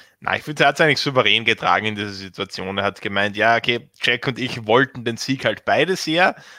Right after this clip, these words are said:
Und dementsprechend hart haben wir gegeneinander gekämpft. Und dann haben wir quasi Miguel eben den Sieg auf dem Silbertablett serviert.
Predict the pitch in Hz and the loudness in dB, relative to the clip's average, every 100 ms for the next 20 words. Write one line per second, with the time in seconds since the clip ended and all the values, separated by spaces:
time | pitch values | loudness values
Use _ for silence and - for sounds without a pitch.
0 | - - 123 135 135 - 127 123 101 117 | -20 -18 -4 -2 -2 -2 0 -2 0 0
1 | - 135 120 117 117 110 113 107 98 107 | 0 -2 0 2 2 4 2 0 0 -2
2 | 165 - - - - - - 135 127 123 | -2 -6 -16 -20 -20 -12 -2 -2 2 2
3 | 120 123 123 123 120 123 120 123 123 127 | 4 2 4 2 4 2 2 0 2 2
4 | 123 120 120 120 - 127 127 120 127 120 | 0 0 0 -2 -8 -4 0 0 0 -6
5 | 127 127 127 113 113 113 - 110 127 135 | -4 -2 -2 -2 -2 0 0 -2 2 0
6 | - | 0